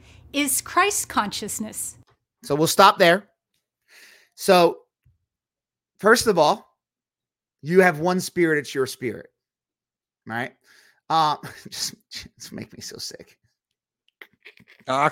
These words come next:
Speaker 3: I actually can't even watch these things, man.
Speaker 2: Yes,
Speaker 3: Like,
Speaker 2: you
Speaker 3: I,
Speaker 2: can. We're doing
Speaker 3: I
Speaker 2: it.
Speaker 3: get it. I get it, but, like, uh, this, this, like, really, like, it, it makes my stomach turn, man. Like,
Speaker 2: If you guys
Speaker 3: Oh,
Speaker 2: ever wanted
Speaker 3: man.
Speaker 2: to, like, kidnap and torture J D,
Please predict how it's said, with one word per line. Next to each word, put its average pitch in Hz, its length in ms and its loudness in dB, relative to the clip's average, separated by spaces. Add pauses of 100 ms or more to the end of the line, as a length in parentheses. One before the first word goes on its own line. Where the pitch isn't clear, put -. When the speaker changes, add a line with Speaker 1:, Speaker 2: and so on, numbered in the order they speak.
Speaker 3:
I 165 220 -4
actually 190 300 -10
can't 175 260 -2
even 117 320 -6
watch 104 300 -6
these 98 240 -14
things, 101 280 -14
man. 104 220 -10 (180)
Speaker 2:
Yes, 131 280 2
Speaker 3:
Like, 135 140 2
Speaker 2:
you 196 60 2
Speaker 3:
I, 175 40 2
Speaker 2:
can. 165 80 -2
We're 170 100 -2
doing 185 340 2
Speaker 3:
I 175 40 -2
Speaker 2:
it. - 20 -2
Speaker 3:
get 175 140 2
it. 185 200 0 (580)
I 147 120 -6
get 196 300 -2
it, 135 220 -8
but, 139 120 -6
like, 131 180 -2 (120)
uh, 120 140 -12
this, 190 300 -6
this, - 260 -10
like, 262 200 -6
really, 160 400 -2
like, 120 260 0
it, - 180 -14
it 160 160 -6
makes 175 320 -6
my 240 120 -6
stomach 139 560 -6
turn, 107 360 -6
man. 87 300 -8 (220)
Like, 160 260 -2 (1600)
Speaker 2:
If 175 100 0
you 202 80 -2
guys 269 200 6
Speaker 3:
Oh, 196 120 2
Speaker 2:
ever 180 180 6
wanted 127 220 4
Speaker 3:
man. 110 80 0
Speaker 2:
to, - 80 -4 (240)
like, 156 220 -4
kidnap 175 480 0
and 156 120 -8
torture 165 380 -4
J 151 240 -4
D, 156 380 -6